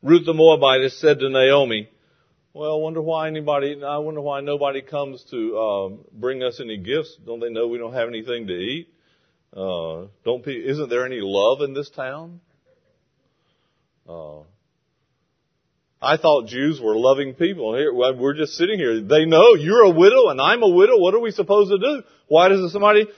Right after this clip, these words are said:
we have to pay for this house. We have to pay this. We have to,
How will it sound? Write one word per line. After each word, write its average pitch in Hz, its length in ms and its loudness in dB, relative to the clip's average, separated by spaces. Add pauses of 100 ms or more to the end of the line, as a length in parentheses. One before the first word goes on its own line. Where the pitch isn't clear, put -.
(140)
we 208 160 4
have 196 160 4
to 143 60 2
pay 175 280 4
for 156 120 2
this 143 220 0
house. 240 340 4
We 170 140 0
have 135 120 2
to 131 60 -4
pay 143 240 2
this. 247 280 2
We 175 80 -2
have 139 100 0
to, 147 160 -4